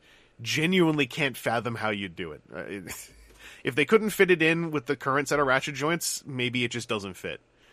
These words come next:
Um, but, uh, yeah, I, I'm, I am into this whole package. I feel really good about it. It's so <laughs> just fun. Uh, anything else about Victory Saber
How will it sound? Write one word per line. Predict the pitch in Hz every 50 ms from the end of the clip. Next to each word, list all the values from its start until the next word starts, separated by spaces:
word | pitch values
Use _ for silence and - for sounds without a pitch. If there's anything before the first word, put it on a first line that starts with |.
| _ _ _ _ _ _ _ -
Um, | - 104 104 107 107 104 98 95 92 90 _ _ _ _ _ _ _ _ _ _ _ _ _ _ _ _ _ _ _ _ _ _ _ _ _ _ _ - -
but, | - 135 131 143
uh, | 143
yeah, | - 147 190 196 123 -
I, | 104 139 143 -
I'm, | - 151 139 - _ _ -
I | - 214
am | 214 165
into | 160 165 165 -
this | 147 139 127 -
whole | 120 135 135
package. | 120 127 117 120 123 131 127 117 -
I | 131 143
feel | - - 175 160 139
really | 120 127 123 123
good | 104 113 113 120
about | 117 107 117 120 120 120
it. | 120 120 _ _ - - - - - - -
It's | - 160 -
so | - - - - - 190 160 151 151 139 123 - -
<laughs> | - - - -
just | - - - - -
fun. | - - - - - - 98 104 110 123 147 165 _ - - - - - - - - -
Uh, | 110 120 117 113 110 107 104 101 98 - _ _ _ _ _ - -
anything | - 180 226 247 240 233 214
else | 202 214 208 -
about | 185 127 - 196 139 160 170 175 165 _
Victory | - 127 139 160 - - 175 160
Saber | - - 160 147 117 120 117 107 98 95 92